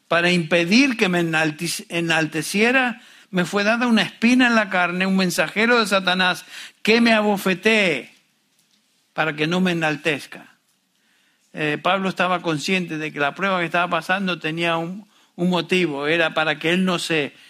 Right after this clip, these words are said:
enalteciera. Quiere decir que Pablo <laughs> luchaba con la tendencia también a, a, a enaltecerse, como posiblemente nosotros de vez en cuando tenemos. Acerca de esto,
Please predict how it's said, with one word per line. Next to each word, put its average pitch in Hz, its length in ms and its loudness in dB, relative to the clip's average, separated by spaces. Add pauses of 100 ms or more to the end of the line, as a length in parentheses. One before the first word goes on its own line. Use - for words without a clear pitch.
(200)
enalteciera. 147 800 -4
Quiere 165 180 0
decir 180 220 -2
que 160 160 0
Pablo 156 440 -4 (180)
<laughs> - 140 -20
luchaba 175 600 0
con 156 220 -6
la 143 180 -2
tendencia 156 540 -2
también 156 440 -4
a, 143 180 -4
a, 147 400 -8
a 156 60 -10
enaltecerse, 151 840 -6
como 135 360 -10 (640)
posiblemente 151 800 -6 (480)
nosotros 143 540 -6
de 131 60 -10
vez 139 200 -8
en 139 140 -10
cuando 143 320 -6
tenemos. 147 560 -6 (880)
Acerca 165 440 0
de 175 140 2
esto, 220 420 0